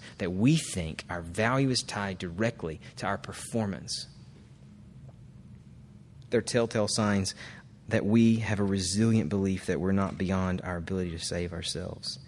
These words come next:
as if it, it didn't take God in Christ entering the world and dying our death because we were already too far gone to do anything about it. The third one that he mentions is condemnation.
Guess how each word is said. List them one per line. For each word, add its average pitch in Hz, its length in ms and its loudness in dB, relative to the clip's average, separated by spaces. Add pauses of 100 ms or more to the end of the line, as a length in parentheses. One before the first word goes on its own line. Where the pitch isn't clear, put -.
(260)
as 104 160 2
if 113 220 2
it, - 80 -2 (280)
it 104 80 -4
didn't 113 240 6
take 104 300 2
God 98 460 2 (260)
in 101 140 4
Christ 110 640 0
entering 117 460 2
the 95 80 -2
world 95 400 0
and 90 160 -4
dying 95 380 0
our 104 260 2
death 95 420 2
because 104 260 -6
we 98 160 -4
were 104 140 -2
already 101 220 -4
too - 260 -4
far 90 280 -8
gone 90 360 -8
to - 80 -16
do 87 180 -8
anything 80 280 -10
about - 300 -14
it. - 80 -16 (1900)
The - 60 -10
third 117 240 8
one 101 180 6
that 98 80 4
he 98 80 4
mentions 92 320 2
is 90 100 0
condemnation. 92 840 2